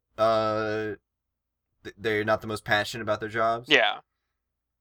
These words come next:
Speaker 1: Uh, but still, like, really, really, um, kinda, kinda pathetic on, in, on part of Durst that all of their soldiers, who most of them are, like, genetically modified,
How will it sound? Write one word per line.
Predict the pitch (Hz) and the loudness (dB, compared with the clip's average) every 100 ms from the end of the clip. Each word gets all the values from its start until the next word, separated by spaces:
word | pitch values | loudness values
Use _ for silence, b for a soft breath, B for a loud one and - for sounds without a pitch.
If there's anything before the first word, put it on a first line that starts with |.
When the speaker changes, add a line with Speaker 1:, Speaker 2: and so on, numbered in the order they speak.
| _ _ _ _ _ _ _ _ | _ _ _ _ _ _ _ _
Speaker 1:
Uh, | 123 120 113 | 6 6 6
but | 123 120 - | 2 -2 -4
still, | - - 170 | -2 -2 4
like, | 143 - _ _ _ _ | 2 2 _ _ _ _
really, | 214 269 226 165 127 104 - | 0 8 10 8 6 0 -2
really, | 131 156 139 117 | 0 4 6 6
um, | 98 87 76 80 82 - _ _ _ _ _ _ _ _ - _ - | 4 0 -6 -10 -18 -20 _ _ _ _ _ _ _ _ -20 _ 0
kinda, | - 143 117 101 92 90 - _ _ _ _ _ _ _ _ _ - | 2 4 4 2 0 -4 -8 _ _ _ _ _ _ _ _ _ -4
kinda | 185 190 | 0 0
pathetic | 147 127 123 117 | 0 2 2 2
on, | 113 101 | -2 -2
in, | 104 101 98 _ - | -6 -8 -16 _ -4
on | 113 | -2
part | 127 113 | 0 0
of | 101 | 0
Durst | 104 101 101 | 0 2 0
that | 104 - _ | -8 -10 _
all | 101 101 101 | 0 2 0
of | 101 | -2
their | 107 | -4
soldiers, | 95 104 95 92 92 90 - | -4 -4 -6 -4 -6 -8 -12
who | 117 107 - _ _ | -14 -14 -16 _ _
most | 120 113 113 - | -6 -2 -2 -2
of | |
them | 127 110 | -2 -2
are, | |
like, | 104 95 | -2 -4
genetically | - 98 101 - 104 | -6 -4 -4 -4 -8
modified, | 98 92 95 - 95 92 90 | 0 0 0 -2 -2 -2 -4